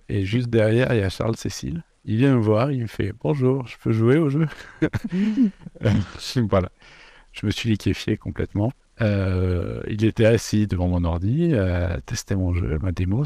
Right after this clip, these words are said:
Donc c'était en deux mille dix-neuf, donc c'était une démo assez early quand même.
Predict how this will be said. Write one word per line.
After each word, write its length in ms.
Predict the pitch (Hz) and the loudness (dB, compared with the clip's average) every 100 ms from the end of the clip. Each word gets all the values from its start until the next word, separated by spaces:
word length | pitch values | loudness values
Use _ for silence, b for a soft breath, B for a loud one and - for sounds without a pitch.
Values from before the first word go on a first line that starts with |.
| - | -4
Donc 140 | 98 | -10
c'était 140 | - 92 | -6 -4
en 140 | 90 | -2
deux 220 | 90 107 | -2 0
mille 320 | 113 120 113 107 | 0 0 0 -2
dix-neuf, 680 | 107 101 98 110 170 196 - | -4 -2 0 2 2 0 -6
donc 160 | 101 | -10
c'était 240 | - - 92 | -6 -4 -2
une 160 | 92 90 | -2 -2
démo 440 | 92 95 98 95 | -2 -2 -2 -2
assez 420 | 87 87 - - | -2 -4 -6 -8
early 480 | 101 90 90 95 123 | -6 -4 -4 -6 -8
quand 180 | - - | -12 -16
même. 160 | 110 | -18